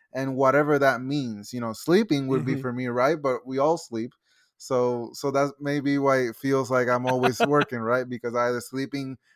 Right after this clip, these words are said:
Speaker 1: or working. Uh, but now, of course, you got, you
Speaker 2: In,
Speaker 1: got the
Speaker 2: in
Speaker 1: whole
Speaker 2: that
Speaker 1: Go ahead.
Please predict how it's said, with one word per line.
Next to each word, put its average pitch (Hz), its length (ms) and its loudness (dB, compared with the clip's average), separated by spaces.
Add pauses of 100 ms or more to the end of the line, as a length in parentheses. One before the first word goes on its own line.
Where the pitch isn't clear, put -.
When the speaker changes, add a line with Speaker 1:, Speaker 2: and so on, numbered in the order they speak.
(140)
Speaker 1:
or 120 160 0
working. 117 440 -2 (560)
Uh, 117 460 0 (140)
but 131 200 0
now, 160 360 0
of 127 140 -6
course, 120 460 -2
you 123 120 -4
got, 127 380 2
you 127 100 -6
Speaker 2:
In, - 20 -4
Speaker 1:
got 127 240 4
the 123 100 0
Speaker 2:
in - 0 -
Speaker 1:
whole 127 200 4
Speaker 2:
that 247 340 -2 (1900)
Speaker 1:
Go 123 80 0
ahead. 117 200 -2